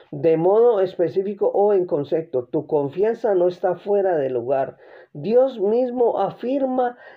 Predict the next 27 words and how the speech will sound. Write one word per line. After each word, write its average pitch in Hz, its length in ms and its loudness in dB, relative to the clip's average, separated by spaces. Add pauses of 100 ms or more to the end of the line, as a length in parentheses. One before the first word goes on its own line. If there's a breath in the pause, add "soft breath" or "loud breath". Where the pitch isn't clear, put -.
esta 240 440 0
realidad 185 760 2 (100)
aparte 220 640 -2
de 196 260 2
tu 190 140 -2
experiencia 175 800 0
personal. 160 680 -2 (1300 loud breath)
Pedro, 247 500 2 (220 loud breath)
quien 185 280 0
pasó 208 420 -2
tres 254 400 2
años 233 340 0
viviendo 180 460 0
y 202 60 4
ministrando 180 680 2
con 160 200 -2
Jesús, 160 340 0
declaró 160 560 2
más 180 260 -2
tarde 185 340 0
en 185 100 2
su 170 160 0
vida, 170 480 0 (2500 soft breath)
"Dios, 226 640 2
por 202 260 0
su 180 240 0
poder, 170 720 0